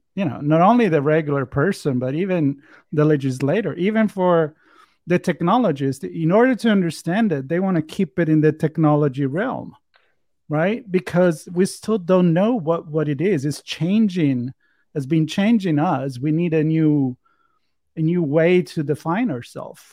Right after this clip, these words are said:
And then we can say, "Okay, now these are the rules that we need." But you, you mentioned privacy. I mean, many times I make the joke, privacy i-, is not,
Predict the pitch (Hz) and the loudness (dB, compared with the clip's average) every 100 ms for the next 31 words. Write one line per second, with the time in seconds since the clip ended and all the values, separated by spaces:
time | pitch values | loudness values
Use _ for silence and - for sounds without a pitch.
0 | _ 147 147 254 277 190 175 156 - 151 | _ 0 4 6 6 4 2 0 0 0
1 | 156 190 175 131 135 139 147 151 135 185 | 0 -2 -2 -2 -4 -6 -4 -4 -2 -2
2 | 196 156 143 131 143 147 139 135 127 131 | 0 -2 -2 -2 -2 -2 -2 -4 -4 -4
3 | 202 143 139 156 180 180 185 185 156 175 | -4 -4 -6 -6 -2 0 2 0 -2 -2
4 | 160 147 180 202 143 - - 175 - 147 | -4 -2 -2 -2 -4 -14 -18 -20 -8 -2
5 | 147 160 170 185 190 180 185 175 170 160 | 0 2 2 2 2 2 2 2 0 -2
6 | 156 147 208 196 _ 143 156 165 170 - | -4 0 0 -2 _ -4 -4 -4 -6 -4
7 | 160 147 - _ _ _ _ _ _ _ | -2 -2 -6 _ _ _ _ _ _ _
8 | _ 208 - - 156 175 180 160 | _ -18 -14 -4 0 2 2 0